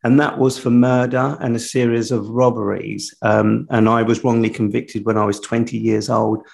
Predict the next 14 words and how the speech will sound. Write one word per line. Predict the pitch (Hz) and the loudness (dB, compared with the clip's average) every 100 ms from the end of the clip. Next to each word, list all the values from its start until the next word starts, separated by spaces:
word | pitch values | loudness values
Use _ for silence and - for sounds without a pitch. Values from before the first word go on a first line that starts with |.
| _ - | _ -18
spent | - - 107 - | -10 -4 -4 -2
twelve | - 117 101 | 0 0 0
years | 117 104 | 0 0
in | 131 117 | 0 -2
prison | - 104 107 101 | -2 -2 -2 -4
fighting | 120 110 - | -4 -4 -4
to | - | -6
have | 107 98 | -6 -4
my | 101 | -4
convictions | 101 107 101 - - 113 | -4 -6 -6 -6 -4 0
overturned, | 104 101 101 - 107 95 | 2 2 -2 0 0 2
and | 104 101 | 2 2
was | 98 | 2
eventually | 95 110 113 - 98 98 101 | 2 2 0 -2 -2 -2 -4